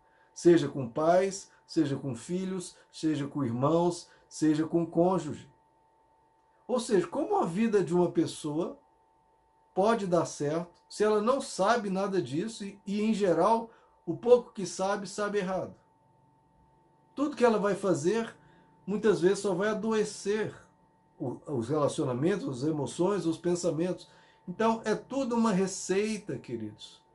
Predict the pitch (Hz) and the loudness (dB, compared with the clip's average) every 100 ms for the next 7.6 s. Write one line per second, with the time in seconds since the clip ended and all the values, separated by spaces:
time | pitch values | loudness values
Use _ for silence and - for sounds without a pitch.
0 | _ _ _ 185 185 185 190 190 165 165 | _ _ _ 4 4 4 0 -2 2 2
1 | 151 156 170 165 - 156 147 - 120 113 | 2 2 0 -2 -6 -6 -6 -6 -8 -10
2 | - 139 151 160 160 165 254 214 208 233 | -8 -4 -2 -2 -2 -4 -4 -4 -2 -4
3 | - 165 113 - - - - 165 170 208 | -8 -12 -12 -16 -20 -20 -4 0 4 2
4 | 208 180 180 175 269 359 - 247 202 151 | 4 6 6 4 -4 -6 -6 -6 -2 0
5 | 156 175 131 127 151 240 240 226 233 214 | 2 2 2 -4 -4 -4 -4 -4 -2 -2
6 | 160 156 185 165 139 135 196 196 151 175 | 0 0 0 -2 -4 -6 -8 -8 -8 -8
7 | - 208 190 185 190 110 | -6 -2 2 2 0 -8